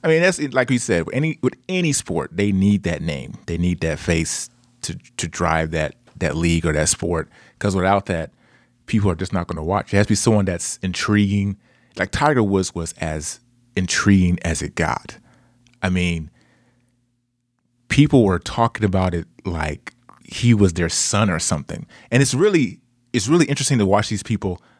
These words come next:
Tiger in particular, his fall as well. People still talk about that. Like, what happened to him?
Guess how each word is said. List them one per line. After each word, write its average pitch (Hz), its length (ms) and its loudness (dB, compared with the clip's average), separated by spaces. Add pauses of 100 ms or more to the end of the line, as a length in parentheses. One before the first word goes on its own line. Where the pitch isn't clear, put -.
(260)
Tiger 139 280 2
in 110 60 2
particular, 101 420 0
his - 220 -6
fall 107 440 2
as 82 100 -6
well. 87 160 -2
People 143 240 2
still 117 220 2
talk - 260 -4
about 80 220 -10
that. - 180 -8 (520)
Like, 85 260 -8
what 104 280 -2
happened 101 420 0
to 87 180 -6
him? 85 180 -12